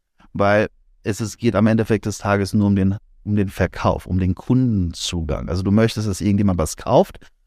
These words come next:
Du musst jetzt nicht unbedingt wissen, dass zehntausend Leute davon nur lesen. Klar, man argumentiert dann über verschiedene Flywheels und Funnels und, äh,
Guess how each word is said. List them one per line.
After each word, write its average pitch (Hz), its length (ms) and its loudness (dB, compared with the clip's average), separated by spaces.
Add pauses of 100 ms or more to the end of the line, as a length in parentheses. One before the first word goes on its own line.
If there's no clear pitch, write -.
(180)
Du 95 120 -10
musst 107 240 -2
jetzt 107 220 0
nicht 127 420 0
unbedingt 113 560 0
wissen, 113 480 0
dass - 340 -2
zehntausend 104 680 0
Leute 95 260 2
davon 95 320 0
nur 92 140 2
lesen. 90 420 -2 (640)
Klar, 98 240 2
man 95 160 2
argumentiert 95 600 0
dann 98 160 4
über 90 200 0
verschiedene 95 440 0
Flywheels 95 760 0
und 95 120 0
Funnels 98 680 0
und, 90 400 0
äh, 95 320 0